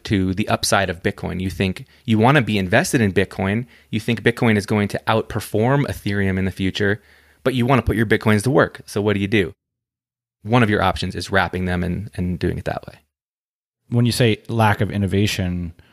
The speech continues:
Speaker 2: one way to simplify that is, like, a lot of the DeFi action is just happening with Ethereum. Is that more or less correct?
Speaker 1: That's right. A lot of it's happening with Ethereum. There's also a ton of other chains that are kind of popping up. There's second layer chains to help scale Ethereum.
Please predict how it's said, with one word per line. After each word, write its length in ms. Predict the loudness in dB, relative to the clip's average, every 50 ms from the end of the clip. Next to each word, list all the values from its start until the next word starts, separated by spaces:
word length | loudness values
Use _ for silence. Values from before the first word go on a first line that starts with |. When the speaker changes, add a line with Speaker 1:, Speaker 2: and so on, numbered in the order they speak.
| _ _ _ _ _ -2
Speaker 2:
one 240 | 2 4 4 6 6
way 100 | 6 4
to 120 | 4 2
simplify 420 | 2 0 -2 -2 -2 -2 0 0 2
that 160 | 2 2 0
is, 160 | 0 0 -2
like, 140 | -2 -2 -2
a 80 | 0
lot 260 | 2 4 6 6 6 6
of 100 | 6 4
the 120 | 2 0
DeFi 300 | 0 0 -2 0 0 0
action 520 | 0 2 2 2 0 0 0 0 0 2
is 160 | 2 2 0 0
just 200 | 0 -2 0 2
happening 600 | 2 2 2 2 0 0 0 0 0 0 0 0
with 140 | 0 0
Ethereum. 540 | -2 -2 -2 0 0 0 0 -2 -6 -8 -10 -12 -16 _ _ _ _ _ -8
Is 60 | -2
that 120 | 0 2
more 160 | 2 4 4 4
or 40 |
less 140 | 4 2 2
correct? 340 | 2 2 2 2 0 -2 -10 -20 _ _ _ _ _ _ _ _ _ _ _ _ -6
Speaker 1:
That's 200 | -4 -2 0 0
right. 180 | 0 0 -2 -6 -4 -2
A 80 | 2
lot 180 | 2 4 4 4
of 80 | 2
it's 100 | 0 0
happening 280 | 0 -2 -2 -2 -2 -2
with 180 | -2 -4 -4 -2
Ethereum. 480 | 0 0 2 2 4 2 2 2 2
There's 160 | 2 2 4
also 320 | 4 4 4 4 2 2 2
a 100 | 0 -2
ton 200 | -2 0 0 0
of 120 | 0 0
other 220 | 0 2 2 2 0
chains 440 | 0 0 0 2 2 2 0 0
that 100 | -2 0
are 140 | 0 -2 -2
kind 180 | -4 -4 -4 -2
of 80 | 0
popping 300 | 0 0 0 0 0 -2
up. 120 | -2 -2 -2
There's 200 | -4 -4 -4 -4
second 420 | -6 -2 0 0 0 0 -2 -2
layer 280 | 0 2 4 4 4 2
chains 380 | 2 2 2 2 4 2 0
to 80 | 0 -2
help 160 | -2 -2 -4
scale 380 | -4 -6 -2 0 2 2 2 0
Ethereum. 640 | 0 -2 -2 0 0 2 2 0 0 0 -2 -4